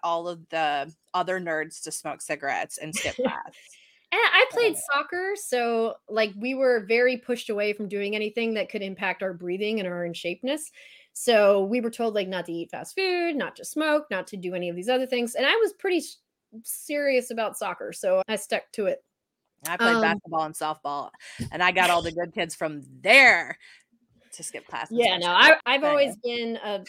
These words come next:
Speaker 2: oh God, Jake calls me a prude with those things. I've never tried marijuana. I'm waiting
Speaker 1: Yeah,
Speaker 2: until it
Speaker 1: it's
Speaker 2: is
Speaker 1: not my
Speaker 2: legal
Speaker 1: thing.
Speaker 2: in all capacities, because with my luck,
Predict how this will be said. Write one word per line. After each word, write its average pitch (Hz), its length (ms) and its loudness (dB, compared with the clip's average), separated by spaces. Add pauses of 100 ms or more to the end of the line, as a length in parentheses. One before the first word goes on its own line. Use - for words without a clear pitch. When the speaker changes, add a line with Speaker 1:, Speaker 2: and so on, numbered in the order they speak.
(120)
Speaker 2:
oh 185 60 -20 (100)
God, 185 340 -6 (540)
Jake 208 220 -4
calls 202 260 0
me 190 180 0
a 185 100 2
prude 196 600 -2
with 196 160 -6
those 185 200 -2
things. 175 240 -2
I've 202 140 0
never 202 280 4
tried 269 240 2
marijuana. 302 520 0 (840)
I'm 202 100 -6
waiting 196 260 2
Speaker 1:
Yeah, 240 40 4
Speaker 2:
until 240 320 0
it 233 80 2
Speaker 1:
it's 233 80 8
Speaker 2:
is - 60 8
Speaker 1:
not 220 100 2
my 240 120 2
Speaker 2:
legal 247 380 8
Speaker 1:
thing. 247 120 4
Speaker 2:
in 240 60 0 (140)
all 247 380 8
capacities, 208 920 -2
because 214 420 -4
with 214 180 -6
my 202 280 -2
luck, 226 400 -2